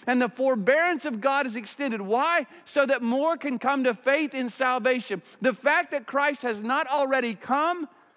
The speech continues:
and brought judgment is an act of his kindness, withholding his wrath that is soon coming. And God sends out his messengers.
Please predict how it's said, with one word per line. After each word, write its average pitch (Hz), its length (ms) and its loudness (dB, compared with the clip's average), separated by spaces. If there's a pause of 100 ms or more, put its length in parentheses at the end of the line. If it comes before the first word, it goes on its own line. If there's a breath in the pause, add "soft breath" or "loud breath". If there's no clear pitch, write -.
(160 soft breath)
and 247 260 2
brought 233 380 0
judgment 214 720 0 (240 soft breath)
is 302 440 2
an 269 300 2 (140)
act 254 520 -2 (140)
of 240 300 0
his 226 480 0 (100)
kindness, - 1040 -8 (920)
withholding 202 840 -2
his 175 320 -2
wrath 160 500 0
that 135 140 -2
is 135 100 -4
soon 160 380 -4
coming. 113 560 -8 (1900)
And 123 140 -8
God 139 260 -2
sends 147 300 -6
out 151 160 0
his 147 160 -10
messengers. 113 640 -10